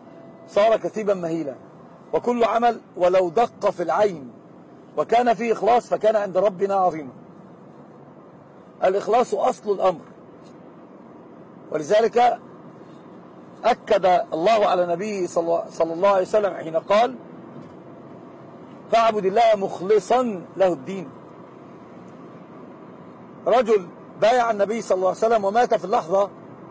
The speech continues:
وكان إخلاصه لله جل في علاه، تعجب النبي، قال، قال: "عمل كثيرا وفاز كثيرا، عمل قليلا وفاز كثيرا".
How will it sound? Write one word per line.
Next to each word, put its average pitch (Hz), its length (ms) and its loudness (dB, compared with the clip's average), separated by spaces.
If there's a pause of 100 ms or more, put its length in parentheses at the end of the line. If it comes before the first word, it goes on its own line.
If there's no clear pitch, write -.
(520)
وكان 240 280 0
إخلاصه 233 520 2
لله 214 260 2
جل 214 220 0
في - 80 -6
علاه، 233 260 4
تعجب 196 500 -2
النبي، 202 320 0
قال، 202 380 2 (520)
قال: 175 140 4
"عمل 226 320 2
كثيرا 233 480 0
وفاز 208 300 2
كثيرا، 208 500 -2 (500)
عمل 214 360 0
قليلا 226 520 0
وفاز 208 240 2
كثيرا". 220 520 0